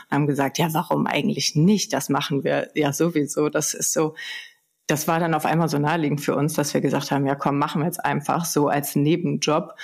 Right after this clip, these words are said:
Und das war dann aber auch direkt von Anfang an so erfolgreich, dass wir gesagt haben, „Wir, wir wären bescheuert, wenn wir was anderes machen.“ Also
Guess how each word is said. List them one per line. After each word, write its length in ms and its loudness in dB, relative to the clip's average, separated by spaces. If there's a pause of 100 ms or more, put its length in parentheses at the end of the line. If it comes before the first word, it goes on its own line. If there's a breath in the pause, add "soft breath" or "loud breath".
(240 loud breath)
Und 140 0
das 180 -2
war 80 0
dann 160 0
aber 260 2
auch 80 -2
direkt 320 -2
von 160 0
Anfang 300 0
an 100 2
so 80 0
erfolgreich, 460 -2
dass 220 -4
wir 60 -2
gesagt 260 -2
haben, 120 2
„Wir, 200 0
wir 220 2
wären 200 0
bescheuert, 580 0
wenn 120 0
wir 120 0
was 160 0
anderes 480 -2
machen.“ 360 -2 (420)
Also 380 0